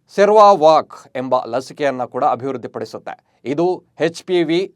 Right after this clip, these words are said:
ಹದಿನಾರು, ಹದಿನೆಂಟು, ಆರು ಮತ್ತು ಹನ್ನೊಂದರ ನಾಲ್ಕು ತಳಿಗಳ ವಿರುದ್ಧ ರಕ್ಷಣೆ ನೀಡುತ್ತೆ. ಈಗಾಗಲೇ ಲಸಿಕೆ ಬೆಲೆ ಇನ್ನೂರು ರೂಪಾಯಿಂದ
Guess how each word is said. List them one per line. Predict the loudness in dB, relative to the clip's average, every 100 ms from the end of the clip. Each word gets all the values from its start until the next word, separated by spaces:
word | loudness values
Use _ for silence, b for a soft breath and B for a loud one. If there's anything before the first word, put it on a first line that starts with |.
| _
ಹದಿನಾರು, | -8 -4 -4 -4 -6
ಹದಿನೆಂಟು, | -10 -10 -12 -10 -10
ಆರು | -6 -6 -6
ಮತ್ತು | -12 -14
ಹನ್ನೊಂದರ | -14 -12 -10 -10
ನಾಲ್ಕು | -8 -10 -10 -14 -14 -12
ತಳಿಗಳ | -14 -10 -10
ವಿರುದ್ಧ | -10 -10 -10 -12 b b b
ರಕ್ಷಣೆ | -8 -8 -8 -10
ನೀಡುತ್ತೆ. | -10 -12 -12 -12 _ -12
ಈಗಾಗಲೇ | -4 -4 -2 -2 -2 -8 b b 0
ಲಸಿಕೆ | 0 0 -8 -8
ಬೆಲೆ | -4 -4 -4
ಇನ್ನೂರು | -6 -10 -8 -8
ರೂಪಾಯಿಂದ | -10 -8 -6 -6 -6 -2